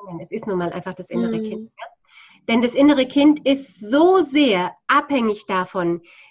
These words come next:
Speaker 1: dass es in Beziehung zu jemandem ist, der es versorgt. Also du als Kind, auf der Ebene gibt's überhaupt keine Zeit,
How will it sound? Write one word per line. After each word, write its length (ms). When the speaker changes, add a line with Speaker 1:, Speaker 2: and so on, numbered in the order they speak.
Speaker 1:
dass 200
es 200
in 240
Beziehung 540
zu 100
jemandem 500
ist, 260
der 120
es 160
versorgt. 580
Also 180
du 440
als 440
Kind, 320
auf 120
der 140
Ebene 260
gibt's 260
überhaupt 280
keine 240
Zeit, 340